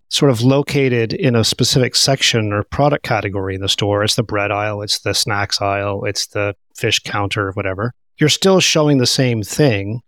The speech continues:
to a fifteen-year-old as you're showing to an eighty-year-old grandma, right? And you're showing the same thing to a vegan as you are to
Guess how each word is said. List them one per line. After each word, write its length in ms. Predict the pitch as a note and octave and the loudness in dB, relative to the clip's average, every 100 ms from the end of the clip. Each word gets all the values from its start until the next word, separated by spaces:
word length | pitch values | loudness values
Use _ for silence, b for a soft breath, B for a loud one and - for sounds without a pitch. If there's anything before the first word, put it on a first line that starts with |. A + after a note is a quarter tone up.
| _ - | _ 0
to 200 | C3 A2+ | 2 2
a 60 | |
fifteen-year-old 1200 | - C#3 - - C3 B2 A#2+ A2+ A2 G#2 G#2 - _ - | 4 0 0 0 2 2 2 0 0 0 -4 -8 _ -4
as 140 | B2 A2+ | 0 2
you're 100 | A#2 | 2
showing 380 | - A#2 A2 G#2+ | 2 0 0 -2
to 220 | - G#2+ | 0 -2
an 160 | G#2+ | -2
eighty-year-old 400 | A2+ G#2+ G#2+ G#2 | -2 -4 -4 -4
grandma, 500 | G#2 G#2 G2+ A2 C#3 A#2+ - | -2 -4 -4 -6 -6 -8 -4
right? 320 | G#2+ A2 A2+ - - | -2 0 -2 -6 -2
And 320 | A#2+ A2 A2 | 0 0 -2
you're 100 | A2 | 0
showing 300 | - D3 B2 | 2 2 2
the 80 | A2 | 2
same 280 | C3+ A#2 | 2 0
thing 520 | G#2+ - C#3+ A2+ G#2+ G2+ | -2 0 2 2 -2 -2
to 320 | - A2+ A2 | -2 0 0
a 60 | G#2 | -2
vegan 500 | G2+ C3+ C3 A#2 G#2+ | 2 4 4 0 0
as 200 | G#2+ G#2 | -2 -2
you 180 | A2+ G#2+ | -2 0
are 200 | A2 A2 | 0 0
to 500 | - - G#2+ G#2 G2+ | -2 -4 -4 -2 -4